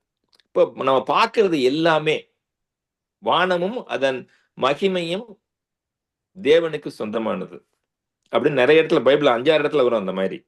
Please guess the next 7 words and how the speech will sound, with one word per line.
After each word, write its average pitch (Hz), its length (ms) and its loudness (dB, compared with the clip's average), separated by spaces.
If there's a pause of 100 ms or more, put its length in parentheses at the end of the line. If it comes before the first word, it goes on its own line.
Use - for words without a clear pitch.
(480)
ஏன்னா 160 280 0
நம்ம 147 260 -2
பார்க்கிறது 180 400 0
எல்லாம், 143 220 0
இந்த 127 140 -4
உலகம், 170 640 -2 (140)
வானம், 165 640 -2